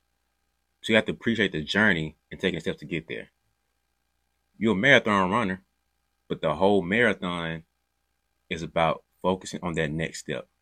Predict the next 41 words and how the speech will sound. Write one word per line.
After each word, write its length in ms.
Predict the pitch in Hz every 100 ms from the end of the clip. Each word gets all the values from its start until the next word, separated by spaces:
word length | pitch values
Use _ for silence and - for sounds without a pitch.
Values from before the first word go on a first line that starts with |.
| _ _ _ _ _ _ _ _ _ _
So 220 | - 80
I 80 | 60
need 320 | 95 113 123
you 280 | 101 92 104 _ _ _ _ _ _ _ _ _ _ _ _ _ -
to 80 |
go 180 | - 87
ahead 200 | 95 101
and 200 | 104 95 _ _ _ _ _ _
look 360 | - 95 120 - _ _ _ _ -
at 140 | 95
wh-, 40 |
whatever 340 | 151 143 151 123
one 140 | 104
you 80 | 82
want. 200 | 78 -
You 140 | -
can 120 | 107 92
get 160 | 87
this 180 | 110 104
one, 160 | 107 101 _ _ _
one 220 | - 87
of 60 | 87
the 60 | 87
other 160 | 78
ones. 200 | 67 69 -
But 160 | 87
I 60 | 85
need 120 | 113
you 80 | 95
to 80 | 85
get, 240 | 92 101 _
get 180 | 104 110
this 180 | 113 -
reminder 460 | 85 85 104 90 80
for 200 | 80 73
you. 200 | 73 67 -
Get, 160 | 95
get 180 | 95 101
you 120 | 92
a 40 | 85
hoodie, 380 | 110 107 107